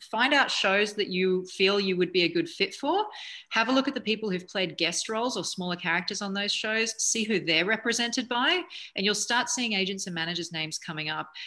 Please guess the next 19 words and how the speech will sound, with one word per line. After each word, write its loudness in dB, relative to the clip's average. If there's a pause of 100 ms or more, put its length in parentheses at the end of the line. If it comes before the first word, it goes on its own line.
There's 2
about 4
nine 6
hundred -2
decent 0 (120)
managers 0
in -4
America, -2
especially -4
in -2
L -2
A, 0 (320)
and 2
there's 2
about 2
a 2
hundred 0
decent -2 (100)
agencies. -4